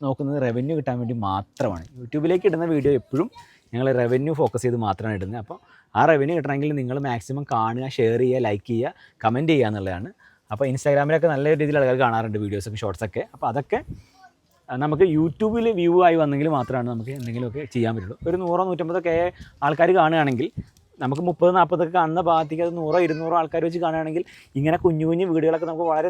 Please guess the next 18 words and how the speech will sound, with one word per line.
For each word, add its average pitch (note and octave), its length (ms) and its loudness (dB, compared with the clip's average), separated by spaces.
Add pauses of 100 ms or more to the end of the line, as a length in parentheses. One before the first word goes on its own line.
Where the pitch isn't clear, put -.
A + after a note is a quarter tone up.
നിഷ്പ്രയാസം G3+ 680 2
ഉണ്ടാക്കി D#3 200 4
കൊടുക്കാൻ A#2 240 -2
പറ്റും. D#2+ 180 -16 (800)
അപ്പോൾ C#3+ 220 -2
അത് D#3+ 100 2 (100)
നിങ്ങൾ G3 220 -4
മാക്സിമം G3 300 -2
സപ്പോർട്ട് E3 240 4
ചെയ്യുക. F#2 160 0 (140)
അപ്പോൾ C3 160 -12
ഞാൻ D3+ 140 -10
കൂടുതലൊന്നും F#3+ 480 2
വലിച്ചു E3 220 2
കിട്ടുന്നില്ല. C#3+ 320 2 (500)
അപ്പോൾ B2 160 -2
ഇനി D#3 140 -2
നമുക്ക് E3 220 -2